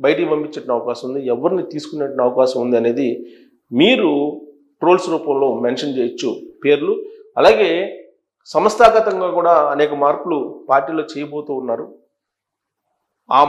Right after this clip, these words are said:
మార్పులు కూడా అనూహ్యంగా ఉంటాయి. లోకేష్ గారికి కీలకమైనటువంటి పదవిని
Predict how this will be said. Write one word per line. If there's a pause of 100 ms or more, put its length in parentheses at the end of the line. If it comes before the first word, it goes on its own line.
మార్పులు (100)
కూడా (120)
అనూహ్యంగా
ఉంటాయి. (540)
లోకేష్
గారికి (120)
కీలకమైనటువంటి (340)
పదవిని